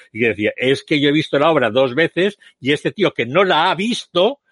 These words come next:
ha visto más cosas que he visto yo viendo la obra. Y es cierto, o sea, es que, es que, mm, todo lo de My Shot, la,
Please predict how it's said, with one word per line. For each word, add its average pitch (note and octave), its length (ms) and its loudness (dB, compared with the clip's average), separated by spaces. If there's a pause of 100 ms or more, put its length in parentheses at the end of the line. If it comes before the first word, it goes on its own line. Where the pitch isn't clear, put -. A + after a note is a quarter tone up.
(160)
ha D#3 120 2
visto G3 300 -4
más F3 160 -4
cosas F#3+ 320 -6
que G3 100 -8
he - 20 -2
visto G3+ 220 -10
yo F#3+ 140 -4
viendo F3+ 180 -8
la E3 160 -2
obra. A#2 280 -4 (280)
Y G#2+ 100 -12
es - 100 -12
cierto, B2+ 340 -6
o D#2+ 40 -20
sea, F#2 200 -18
es - 100 -20
que, A#2+ 180 -10
es G2 220 -16
que, B2 260 -6 (260)
mm, A2+ 260 -12
todo A2 220 -2
lo A2+ 140 -2
de A2 120 -2
My A2 160 -2
Shot, A#2 400 -4 (240)
la, G#2+ 340 -10